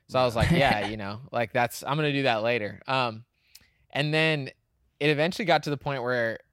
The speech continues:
Speaker 1: I just didn't wanna go to class 'cause I was having so much fun doing video work.
Speaker 2: Yeah.
Speaker 1: And so I was kind of exploring my options as far as, like,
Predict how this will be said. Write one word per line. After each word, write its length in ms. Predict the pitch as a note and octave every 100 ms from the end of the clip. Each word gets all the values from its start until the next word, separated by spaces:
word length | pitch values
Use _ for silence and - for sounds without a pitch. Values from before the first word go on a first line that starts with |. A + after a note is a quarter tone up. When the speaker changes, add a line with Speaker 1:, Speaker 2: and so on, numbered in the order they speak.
| -
Speaker 1:
I 100 | C3
just 180 | C3+ C#3+
didn't 160 | D3
wanna 140 | E3 D#3
go 60 |
to 60 | A2
class 480 | - B2+ C#3+ F3 -
'cause 140 | - A#2+
I 60 |
was 80 | A#2+
having 220 | C3 B2+
so 120 | A2+ B2+
much 180 | A2+
fun 220 | - B2 B2+
doing 240 | A2+ G#2+
video 300 | A#2+ F3 A2
work. 400 | G#2+ G2+ G#2+ - _ _ _
Speaker 2:
Yeah. 300 | G#2+ F2+ B2
Speaker 1:
And 420 | B2+ C3 B2 A#2+ -
so 180 | - C3+
I 80 | C3
was 180 | A#2+
kind 220 | - D3+ E3
of 80 |
exploring 420 | C#3 - C#3 C#3+ C#3
my 160 | A#2+
options 680 | A#2 A#2+ - B2+ A2+ A2 -
as 180 | - A2+
far 300 | B2 A2+ A2+
as, 180 | A2 A2
like, 320 | G#2 G2+ -